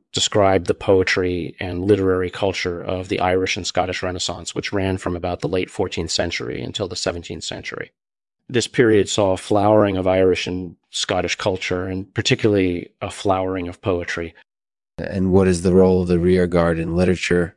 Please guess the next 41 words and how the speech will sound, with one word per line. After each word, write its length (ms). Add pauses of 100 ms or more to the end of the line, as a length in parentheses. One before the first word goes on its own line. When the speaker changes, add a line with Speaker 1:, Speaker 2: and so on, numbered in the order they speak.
(760)
Speaker 1:
The 100
rear 260
guard, 500
or 300
rear 260
guard, 440
is 120
typically 400
the 120
last 480
unit 400
of 160
an 80
army 320
to 260
retreat 600
in 160
order 260
to 400 (100)
protect 500
the 60
main 240
body 300
of 100
troops. 480 (320)
In 120
some 180
cases, 360
the 120
rear 240
guard 320
may 260
also 300
be 140
responsible 600
for 160
guarding 400
valuable 400
supplies 540
or 120
information. 520